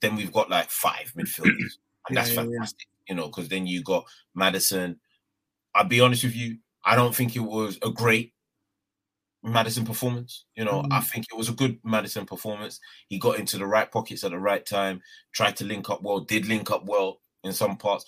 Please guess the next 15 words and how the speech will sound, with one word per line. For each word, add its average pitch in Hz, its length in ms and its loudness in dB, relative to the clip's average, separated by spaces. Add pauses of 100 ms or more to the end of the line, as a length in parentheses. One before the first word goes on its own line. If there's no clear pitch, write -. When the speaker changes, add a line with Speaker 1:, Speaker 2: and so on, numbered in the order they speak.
(120)
Speaker 1:
Some 120 240 2
parts 113 280 2
I 104 60 2
was 101 160 0
a 101 40 -4
little 101 180 -2
bit 101 180 -8
disappointed, 95 520 -6
but 98 80 0
that's 95 160 -2
fine. 98 360 0 (200)
First 104 320 0
game 98 180 -4
of 87 100 -6
preseason, 95 680 -6